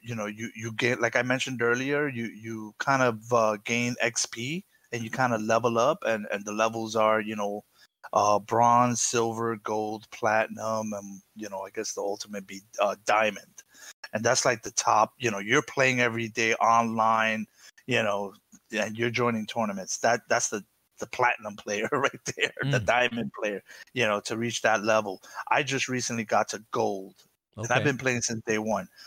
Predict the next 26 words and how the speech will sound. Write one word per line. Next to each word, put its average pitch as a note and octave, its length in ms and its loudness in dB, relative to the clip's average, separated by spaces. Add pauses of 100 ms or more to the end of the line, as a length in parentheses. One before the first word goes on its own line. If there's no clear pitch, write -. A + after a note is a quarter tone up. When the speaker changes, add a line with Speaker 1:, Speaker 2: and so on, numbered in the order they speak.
(140)
Speaker 1:
But, B2 460 0 (380)
but A2+ 320 2 (280)
I A#2+ 140 2
do B2 220 -2
not C3 240 4
play B2 180 2
online A2 480 2
gaming, C3 480 -6 (280)
right? G#2 360 -8
So - 180 -6
I A2 100 -2
think B2+ 200 -8
there's A2+ 220 -4
more A2 300 -2
X - 200 -4
Ps A#2+ 520 -8 (380)
to - 80 -2
be G#2+ 320 -2
get A#2+ 240 2 (200)
on A2 540 2 (380)
online A2+ 480 4
gameplay. G2+ 500 -10 (340)
Speaker 2:
Mm, A2 200 -6 (160)
okay. A2+ 60 0
Speaker 1:
Um, A2+ 440 4
so, B2+ 260 2